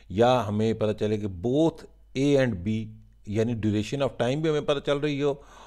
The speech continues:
और स्पेसिफिक पॉइंट जहाँ से स्टार्ट हो रहा है तब भी हम since यूज़ करते हैं, ठीक है। या हम none of the above के लिए करते हैं, क्या हमारा कौन सा इसमें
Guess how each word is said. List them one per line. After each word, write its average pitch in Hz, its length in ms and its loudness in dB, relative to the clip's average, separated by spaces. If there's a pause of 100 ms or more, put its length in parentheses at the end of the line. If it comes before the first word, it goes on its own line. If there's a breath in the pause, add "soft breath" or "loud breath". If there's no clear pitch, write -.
(180 loud breath)
और 104 280 4
स्पेसिफिक 117 560 -4
पॉइंट 107 320 0 (300)
जहाँ 87 220 -4
से 92 120 -12
स्टार्ट 95 340 -2
हो 101 40 0
रहा 95 100 0
है 95 100 -8
तब 127 140 0
भी 117 100 -2
हम 101 280 -4
since 120 380 -6
यूज़ 90 200 -8
करते 85 280 -8
हैं, 82 120 -10 (520 loud breath)
ठीक 139 180 -2
है। 135 160 0 (280 loud breath)
या 117 280 6 (920)
हम 117 340 -4 (160)
none 131 220 0
of 107 120 -2
the 120 120 4
above 107 260 2 (260)
के 110 80 -6
लिए 110 180 -4
करते 107 300 -8
हैं, 95 120 -12 (340)
क्या 135 380 2
हमारा 107 360 2
कौन 151 280 -4
सा 120 80 -2
इसमें 104 360 -4